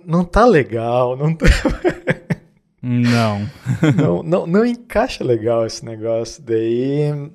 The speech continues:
Speaker 1: é tipo instalar, sei lá, Eclipse no, no macOS. Pra mim fica aqueles negócios tudo estranho, aqueles botão que não faz nada a ver, que não devia tá lá.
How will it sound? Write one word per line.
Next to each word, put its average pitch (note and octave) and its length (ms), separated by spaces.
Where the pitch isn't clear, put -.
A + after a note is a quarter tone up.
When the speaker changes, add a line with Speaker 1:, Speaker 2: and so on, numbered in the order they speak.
Speaker 1:
é B2 100
tipo F3+ 640
instalar, C#3 380
sei B2+ 140
lá, A#2+ 140
Eclipse A2+ 600
no, G2+ 280
no G#2+ 140
macOS. G#2+ 460
Pra - 140
mim G#2 100
fica - 160
aqueles B2+ 220
negócios G#2+ 340
tudo - 140
estranho, G2 560
aqueles G2+ 220
botão G2+ 420
que C3 120
não A2+ 80
faz G#2+ 240
nada A2 220
a - 40
ver, F#2 260
que A#2 100
não G#2+ 80
devia G2+ 240
tá G2+ 180
lá. G#2 140